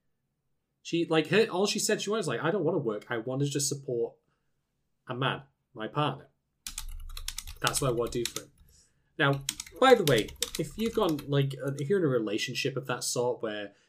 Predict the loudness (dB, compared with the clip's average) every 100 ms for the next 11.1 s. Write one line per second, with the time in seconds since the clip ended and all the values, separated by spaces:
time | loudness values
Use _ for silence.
0 | _ -4 -4 0 -2 -2 -6 -6 -4 -4
1 | -4 -4 -4 -8 -6 -4 -4 -4 -4 -4
2 | -2 -4 -4 -6 -6 -6 -6 -4 -4 -8
3 | -10 -10 -8 -6 -6 -8 -12 -6 6 8
4 | 8 6 2 2 2 2 0 -2 -4 -2
5 | 4 4 4 0 0 -2 -10 _ -6 -4
6 | -4 -4 0 2 2 -2 -6 -10 -10 -6
7 | -6 -8 _ _ _ _ _ _ _ 2
8 | 4 2 4 4 6 6 4 2 -4 -2
9 | 0 2 2 2 2 0 -2 -4 -2 0
10 | 0 0 0 0 -2 -4 -4 0 0 -2